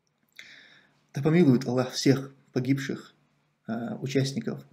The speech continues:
той операции и других, а, уч-, погибших во, во, во время Российско-Чеченской войны.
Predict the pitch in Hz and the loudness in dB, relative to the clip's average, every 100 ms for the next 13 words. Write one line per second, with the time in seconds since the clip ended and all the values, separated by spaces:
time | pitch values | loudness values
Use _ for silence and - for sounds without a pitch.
0 | _ 127 127 139 127 123 131 113 131 123 | _ -4 -4 -4 -6 -6 -6 -8 -6 -6
1 | 131 123 - _ - - - - - - | -4 -6 -8 _ -16 -12 -10 -8 -8 -10
2 | - - - - _ _ _ _ 123 - | -10 -12 -14 -20 _ _ _ _ -14 -14
3 | - - - 123 120 - - 131 - 113 | -20 -20 -10 -8 -6 -8 -10 -10 -10 -8
4 | 120 117 120 - _ _ 120 120 120 117 | -8 -8 -12 -16 _ _ -12 -8 -4 -4
5 | 113 - 135 - - 120 - - 123 107 | -6 -8 -10 -10 -10 -10 -12 -12 -10 -10
6 | - | -12